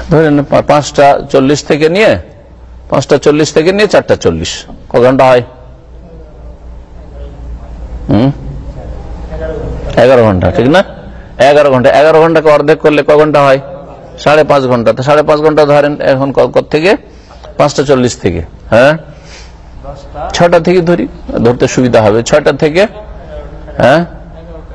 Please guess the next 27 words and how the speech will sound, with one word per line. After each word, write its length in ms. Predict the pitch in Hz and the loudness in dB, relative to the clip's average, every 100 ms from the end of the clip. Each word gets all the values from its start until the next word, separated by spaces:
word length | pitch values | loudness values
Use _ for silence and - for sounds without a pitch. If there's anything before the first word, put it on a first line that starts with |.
| 143 165 180 - 156 156 123 120 - - - - - - - - | -16 -14 -14 -14 -14 -12 -12 -12 -12 -12 -12 -12 -12 -10 -6 0
এগারোটা 220 | 110 110 90 | 2 4 4
দশ, 200 | 87 - - - - - - - - | 2 0 -4 -12 -12 -12 -12 -6 0
এগারোটা 460 | 123 123 123 120 | 4 4 4 4
দশে 360 | 117 120 113 120 | 4 2 2 0
তাহলে 400 | 113 117 107 117 | 2 2 4 2
ভালো 280 | 110 113 110 | 2 2 2
করে 240 | 110 110 | 2 2
জেনে 200 | 104 107 | 2 2
নেন 200 | 113 123 | 2 0
যে 120 | 117 | 2
এশার 280 | 117 110 113 | 2 2 2
রক্ত 340 | 110 98 135 185 - - - - - | 2 2 2 2 -2 -20 -20 -18 -6
শেষ 300 | 131 107 107 | -2 0 2
হয়েছে। 280 | 98 95 | 0 0
অনেক 240 | 104 107 110 | -2 0 -2
সময় 200 | - 107 | -2 0
আমরা 300 | 98 101 98 - - - - - - | 2 2 0 -2 -18 -18 -18 -18 -2
কারণ 160 | 95 95 | 0 0
সফর 340 | - 98 92 | -2 0 -2
করি, 200 | - 71 - - - - - - - - - - - - - - - - - - | -2 -4 -6 -14 -12 -6 -6 -6 -12 -16 -16 -18 -18 -16 -14 -14 -12 -14 -14 -8
কিছুদিন 400 | - - 131 135 | -4 -2 0 2
আগে 220 | 131 120 95 | 2 2 0
আসছিলাম, 460 | 95 - 92 87 127 - - - - | 0 0 0 0 -6 -12 -16 -16 -6
এমন 320 | - 123 139 190 | 0 2 2 4
হইল 300 | 135 143 - | 4 4 2
যে 160 | 143 | 0
জেদ্দাতে 640 | 123 127 120 131 127 131 | 2 0 2 0 2 2